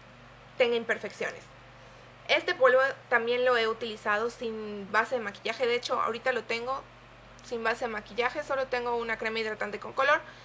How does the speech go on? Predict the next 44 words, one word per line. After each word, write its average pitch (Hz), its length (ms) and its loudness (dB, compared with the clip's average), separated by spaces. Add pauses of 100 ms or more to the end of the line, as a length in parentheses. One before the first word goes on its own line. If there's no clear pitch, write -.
(380)
Y 320 180 2
encima 269 360 -2
me 254 160 -2
coloqué 220 320 0
el 254 80 4
polvo 262 380 4
y 269 80 0
la 226 100 2
verdad 226 260 2
queda 254 240 2
súper 233 300 -4
natural 214 540 0 (180)
para 226 180 4
aquellos 240 360 -2
momentos 226 340 -6
en 220 80 -6
los 208 100 -8
que 214 120 -6
no 226 100 -4
quieres 240 240 2
maquillarte 226 480 -2
mucho 247 460 -2
y, 208 200 -6 (520)
y, 233 180 2
o 233 140 8
tienes 277 260 4
prisa 262 380 2
o - 20 8
algo 226 160 4
así, 320 200 -4
pues 277 200 2
te 233 80 0
queda 247 180 2
súper 220 260 -6
bien. 202 200 -8 (480)
Entonces, 277 500 4 (1080)
este 339 500 2 (100)
también 262 380 4
lo 285 100 2
recomiendo 254 1000 0
mucho, 269 320 -2
mucho, 247 300 -6
mucho, 214 260 -8
mucho. 294 380 -2